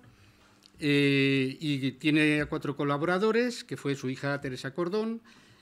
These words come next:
eh, los com-, eh, los colaboradores que aquí están presentes, Alfonso Gallar y Roberto y A-, Alberto Rábano, eh, pero la subvención se acaba, eh, cuando acaba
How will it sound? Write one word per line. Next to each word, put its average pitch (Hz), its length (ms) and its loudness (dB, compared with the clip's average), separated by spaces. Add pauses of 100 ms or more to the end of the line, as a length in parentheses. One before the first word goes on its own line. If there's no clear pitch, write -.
(140)
eh, 123 500 -2
los 123 120 -8
com-, 127 420 -6
eh, 120 720 -6
los 131 160 -8
colaboradores 135 680 -2
que 143 100 -4
aquí 139 160 -4
están 143 240 -4
presentes, 180 500 -4
Alfonso 139 460 -6
Gallar 151 340 -2
y 135 60 -8
Roberto 131 640 -8 (880)
y 135 200 0
A-, 127 100 -2
Alberto 135 640 4 (480)
Rábano, 190 560 6 (800)
eh, 156 800 4
pero 220 260 8
la 165 280 6
subvención 160 1000 4
se 165 140 2
acaba, 214 480 4 (260)
eh, 135 680 0
cuando 139 220 0
acaba 147 380 0